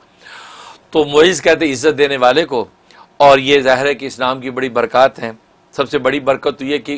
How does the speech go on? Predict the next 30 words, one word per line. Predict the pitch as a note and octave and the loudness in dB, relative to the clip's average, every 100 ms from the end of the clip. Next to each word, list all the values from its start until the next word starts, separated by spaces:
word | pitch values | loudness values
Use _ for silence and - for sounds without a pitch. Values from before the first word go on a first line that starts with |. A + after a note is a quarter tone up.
| - | -10
इस | D3+ C3 | -12 -10
नाम | A#2+ B2 C3+ D3 | -4 -2 -2 -4
के | C#3+ | -10
विरद | A#2 B2+ C#3 B2 | -4 -2 -2 -6
की | C#3+ | -10
वजह | B2+ B2 C#3 | -6 -2 -2
से | B2 C3 | -4 -8
जब | C3 B2 | -8 -8
ये | B2+ | -6
नाम | A#2+ C3 | -6 -6
इजलाल | A#2 G#2+ A2+ C#3 D3+ | -10 -6 2 2 2
कर | C#3+ | -2
लेता | A#2+ A2+ A2+ B2+ | -2 -6 -4 -2
है | A2 | -2
तो | G#2 - _ - | -4 -12 _ -8
अल्लाह | C#3+ D#3+ C#3+ | -2 0 0
तबारक | C3 B2 B2+ A2 | -2 -2 -2 -4
व | A#2+ | -8
तआला | A#2+ A#2+ A#2+ | -4 -2 -4
उस | - | -6
शख्स | B2 A#2+ | -6 -6
को | - C3 | -4 -6
लोगों | A2 A#2 A#2+ B2+ | -4 -6 -8 -8
की | B2 | -6
नज़र | A#2 A2+ B2 | -6 -4 -6
में | C3 | -6
मुअज़्ज़ज़ | B2 A#2 A2+ A#2 | -4 -4 -4 -8
कर | A2 A2 | -6 -6
देता | G2 G2 G2+ | -8 -14 -16
है। | E2 | -18